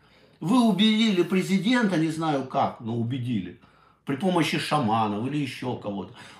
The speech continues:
убедили, чтобы он пёрся на этот Курск, Курчатину.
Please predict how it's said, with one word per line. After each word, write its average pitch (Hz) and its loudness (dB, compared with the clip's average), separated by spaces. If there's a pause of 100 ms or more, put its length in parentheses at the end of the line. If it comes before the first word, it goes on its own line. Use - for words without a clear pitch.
убедили, 214 4
чтобы 196 2
он 185 0
пёрся 175 0
на 156 0
этот 139 -4
Курск, - -10 (460)
Курчатину. 98 -8